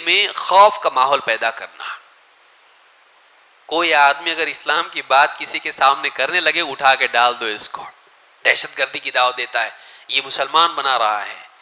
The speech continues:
ये conversion करना, कर रहा है, धर्मांतरण कर रहा है और ये बराबर मुसलमान बना के सीधा इसको क्या कर रहा है, इराक भेज रहा, सीरिया भेज रहा और आईएसआईएस में दाखिल कर रहा है। तो कोई भी आदमी इस्लाम की दावत देने को ही डरे, जबकि हमारे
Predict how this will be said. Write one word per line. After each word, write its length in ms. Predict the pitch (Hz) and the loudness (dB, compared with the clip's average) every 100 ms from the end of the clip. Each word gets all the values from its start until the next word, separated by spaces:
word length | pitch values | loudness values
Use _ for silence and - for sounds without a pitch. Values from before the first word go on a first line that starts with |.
| _ | _
ये 80 | 127 | -8
conversion 500 | 131 143 160 175 185 | -6 -2 0 0 0
करना, 300 | 156 135 135 - - | -2 -4 -4 -4 -2
कर 120 | 135 | 0
रहा 140 | 135 | 2
है, 80 | 127 | 2
धर्मांतरण 640 | 131 139 175 202 190 170 | 0 2 4 4 2 -2
कर 160 | 156 143 | -2 -4
रहा 180 | 131 117 | 0 0
है 200 | 113 101 - - | 0 -6 -18 -4
और 160 | - 139 | 0 2
ये 140 | 151 - | 0 2
बराबर 340 | 147 170 170 | 4 6 4
मुसलमान 520 | 160 156 160 165 180 175 | 0 0 -2 2 2 4
बना 200 | 170 180 | 2 0
के 80 | 175 | -2
सीधा 340 | - 208 202 | -4 4 6
इसको 200 | 180 - | 4 0
क्या 180 | 190 180 | 0 2
कर 160 | 185 185 | 4 6
रहा 140 | 190 | 8
है, 260 | 180 214 302 - - - | 8 6 4 -6 -20 -4
इराक 360 | 147 156 165 147 | 2 6 6 4
भेज 180 | 147 147 | -4 2
रहा, 120 | 147 | 2
सीरिया 340 | 143 156 165 160 | 0 2 4 4
भेज 220 | 156 156 | 2 2
रहा 200 | 151 147 | 6 6
और 240 | 131 165 | 8 6
आईएसआईएस 540 | - 147 165 175 226 - | 6 6 6 4 0 -2
में 100 | 202 | 0
दाखिल 300 | 151 143 147 | 2 2 0
कर 140 | 123 95 | -8 -12
रहा 180 | - | -10
है। 120 | - - - - - _ _ _ _ _ | -12 -12 -20 -20 -20 _ _ _ _ _
तो 60 | 143 | -8
कोई 220 | 165 185 | -4 -2
भी 100 | 175 | 0
आदमी 300 | 160 147 160 | 2 2 -2
इस्लाम 360 | 160 170 160 170 | -8 -4 -4 -4
की 120 | 180 | -8
दावत 400 | 165 143 160 160 | 2 4 4 2
देने 200 | 151 151 | -2 -4
को 120 | 151 | -6
ही 80 | 151 | -6
डरे, 320 | 104 101 101 - - | -4 -6 -8 -16 -8
जबकि 400 | - - 226 113 | -8 -6 -8 -8
हमारे 420 | - 123 127 147 | -8 -2 0 0